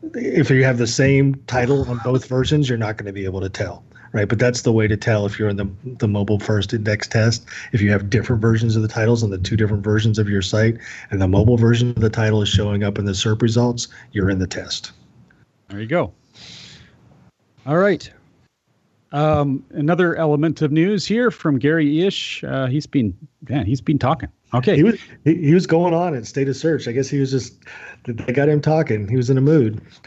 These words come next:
Speaker 2: That's good. It's good. Uh, hopefully
Speaker 1: Yeah.
Speaker 2: they, they don't just change. Like, for example, that thing about, uh, content pruning was actually something, uh, they mentioned in the article that it was something he said you could do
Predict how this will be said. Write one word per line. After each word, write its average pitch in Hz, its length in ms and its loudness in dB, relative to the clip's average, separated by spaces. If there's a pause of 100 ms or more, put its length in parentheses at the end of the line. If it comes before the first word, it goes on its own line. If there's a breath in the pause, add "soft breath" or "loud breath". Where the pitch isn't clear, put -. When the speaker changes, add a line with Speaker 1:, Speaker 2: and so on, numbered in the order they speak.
(120)
Speaker 2:
That's 123 160 -8
good. 190 300 4 (200)
It's - 120 -18
good. 170 360 0 (120)
Uh, 120 120 -8
hopefully 135 460 2
Speaker 1:
Yeah. 127 140 0
Speaker 2:
they, 131 200 0
they 127 140 -2
don't 135 160 0
just 131 180 -4
change. 156 420 -2
Like, 110 160 -6
for 131 80 -2
example, 123 400 -2
that 113 180 -4
thing 117 180 -4
about, 110 340 -4
uh, 110 220 -2 (200)
content 131 760 -2
pruning 110 420 -2 (460 soft breath)
was 127 120 4
actually 127 280 -2
something, 117 440 -4
uh, 113 180 -6
they 113 100 -6
mentioned 113 320 -2
in 104 60 -2
the 101 80 -4
article 117 380 -2
that 101 180 -6
it 107 80 -6
was 107 180 -4
something 107 300 -4
he 127 220 -2
said 101 260 -2
you 110 80 -2
could 196 280 -2
do 90 220 0